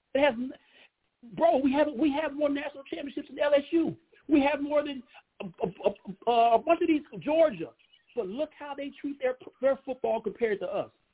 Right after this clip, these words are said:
It's only because of the culture. It's nothing else. These people don't get it. They don't get it, and they won't get it because of, that's just their background. That's what it is.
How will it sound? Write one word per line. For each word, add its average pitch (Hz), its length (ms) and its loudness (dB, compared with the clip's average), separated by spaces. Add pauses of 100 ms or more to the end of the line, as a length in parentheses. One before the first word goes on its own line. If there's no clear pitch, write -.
(280)
It's - 180 0 (120)
only 302 300 6
because 262 360 -6
of 262 80 -10
the 294 60 -8
culture. 294 540 -2 (500)
It's - 120 -20
nothing 349 360 2
else. 381 300 2 (680)
These 302 260 2
people 302 380 -2
don't 254 280 0 (200)
get 277 180 -2
it. 147 160 -4 (460)
They 202 300 0
don't 240 260 2 (320)
get 202 180 6
it, 190 160 4
and 160 120 -4
they 147 220 -2
won't 208 260 -2 (120)
get 127 160 -10
it 117 120 -18 (240)
because 180 420 4
of, 156 120 0 (200)
that's 196 140 0
just 220 160 -8
their 202 120 2
background. 175 580 -2 (680)
That's 294 120 -2
what 349 140 -2
it 339 80 -2
is. 359 280 2